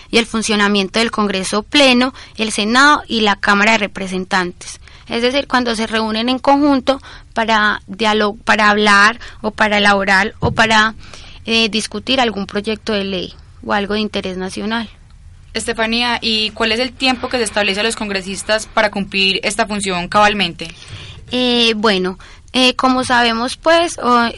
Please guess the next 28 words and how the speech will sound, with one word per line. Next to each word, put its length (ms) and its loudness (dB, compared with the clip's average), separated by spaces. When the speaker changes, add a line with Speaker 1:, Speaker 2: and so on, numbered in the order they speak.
Speaker 1:
eh, 300 0
los 460 -2
legisladores 760 -2
son 160 0
electos 500 0
por 160 -4
un, 140 -2
por 320 -4
un 80 -2
periodo 360 0
de 120 0
cuatro 440 -2
años. 560 6
Eh, 880 2
ellos 340 0
trabajan 420 4
por 180 -2
legislaturas. 1040 0
Eh, 160 0
durante 400 0
esos 160 -4
cuatro 280 0
años, 340 2
eh, 180 -4
vendrían 460 -2
siendo 260 0
cuatro 420 0
legislaturas 960 -2